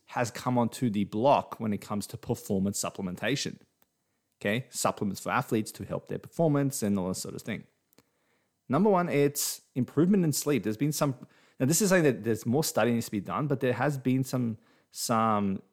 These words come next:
nice kind of, there's been some nice research showing that there potentially is some sleep benefit to it.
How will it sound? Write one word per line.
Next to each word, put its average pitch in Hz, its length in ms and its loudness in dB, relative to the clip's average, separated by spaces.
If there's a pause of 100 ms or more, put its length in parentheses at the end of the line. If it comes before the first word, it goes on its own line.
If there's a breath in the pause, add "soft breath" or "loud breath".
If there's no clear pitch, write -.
(120)
nice 156 920 -2
kind 127 200 0
of, 110 140 0 (120)
there's 120 300 -4
been 131 220 -2
some 127 140 0
nice 117 200 -2
research 120 280 -2
showing 120 260 2
that 101 120 -4
there 104 120 -2
potentially 113 540 -4
is 110 120 -2
some 104 160 -2
sleep 101 320 -4
benefit 90 400 -10
to - 120 -14
it. - 200 -20